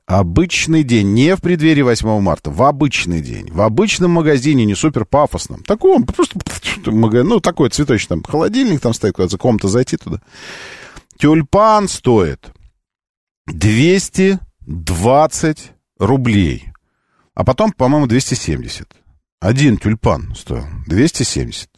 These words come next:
Умножьте на десять, получается две тысячи семьсот. А на Рижском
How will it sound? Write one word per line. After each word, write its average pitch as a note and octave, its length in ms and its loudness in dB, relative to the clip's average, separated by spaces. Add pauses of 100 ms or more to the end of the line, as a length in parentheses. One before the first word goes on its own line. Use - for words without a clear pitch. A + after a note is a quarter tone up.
(140)
Умножьте C#3 400 2
на A2+ 120 4
десять, F2 360 -4
получается - 400 -4
две G#2 120 4
тысячи - 300 -2
семьсот. - 460 -8 (800)
А D#3 180 4
на E3+ 240 4
Рижском F3 720 -2